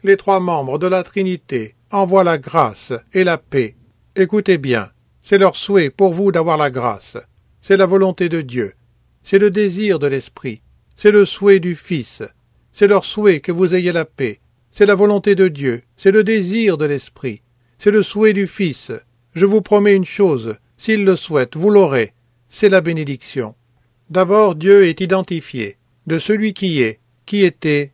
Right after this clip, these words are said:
et qui est à venir. C'est le Dieu éternel, la source de toute bénédiction, de toute grâce et de toute paix, et je ne peux pas m'empêcher de vous montrer quelque chose de complètement fascinant.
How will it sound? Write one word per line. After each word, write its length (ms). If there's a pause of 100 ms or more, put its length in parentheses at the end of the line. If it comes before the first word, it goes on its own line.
(140)
et 140
qui 140
est 140
à 80
venir. 600 (360)
C'est 120
le 120
Dieu 220
éternel, 720 (400)
la 180
source 480
de 120
toute 400
bénédiction, 880 (380)
de 80
toute 240
grâce 440
et 60
de 80
toute 340
paix, 360 (340)
et 80
je 80
ne 80
peux 160
pas 240
m'empêcher 600
de 80
vous 120
montrer 360
quelque 320
chose 340
de 100
complètement 840
fascinant. 680